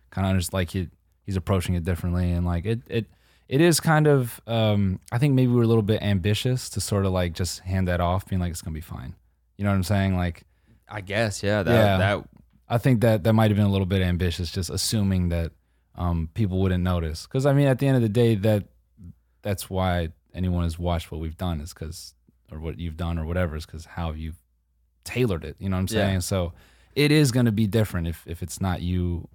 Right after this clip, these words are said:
Speaker 1: all the way through.
Speaker 2: I,
Speaker 1: So
Speaker 2: I, I felt, I felt so bad. 'Cause I hit
Speaker 1: Um,
Speaker 2: him up and I'm like, "Hey, I got this footage.
Speaker 1: Wait, hold
Speaker 2: Would
Speaker 1: on
Speaker 2: you,
Speaker 1: one second.
Speaker 2: would you
Speaker 1: Sorry.
Speaker 2: mind?"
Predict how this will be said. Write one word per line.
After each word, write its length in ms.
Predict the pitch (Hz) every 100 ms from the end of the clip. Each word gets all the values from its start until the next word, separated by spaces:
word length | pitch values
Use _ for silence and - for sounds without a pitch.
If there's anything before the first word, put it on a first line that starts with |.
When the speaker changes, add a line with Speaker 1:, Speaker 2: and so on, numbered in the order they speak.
| -
Speaker 1:
all 160 | 85
the 60 | 78
way 140 | 76
through. 260 | 80 85 73
Speaker 2:
I, 100 | 67
Speaker 1:
So 260 | 95 - 120 - 123
Speaker 2:
I, 80 |
I 20 | 139
felt, 340 | 156 117 92
I 140 | 117
felt 220 | 131 123 110
so 240 | 92 92
bad. 320 | 92 90 90 - _ _ _ _ _ - - -
'Cause 140 | - 151
I 80 | 160
hit 140 | 180
Speaker 1:
Um, 60 | 175
Speaker 2:
him 40 |
up 140 | 160
and 80 | 151
I'm 80 | 139
like, 140 | 123
"Hey, 260 | 123 160 151
I 40 | 127
got 180 | 127
this 160 | 131 117
footage. 380 | - 143 139 127
Speaker 1:
Wait, 80 | 92
hold 80 |
Speaker 2:
Would 60 | 90
Speaker 1:
on 20 |
Speaker 2:
you, 60 | 87
Speaker 1:
one 60 | -
second. 260 | 90 85
Speaker 2:
would 60 | 85
you 40 |
Speaker 1:
Sorry. 160 | 120 92
Speaker 2:
mind?" 160 | 127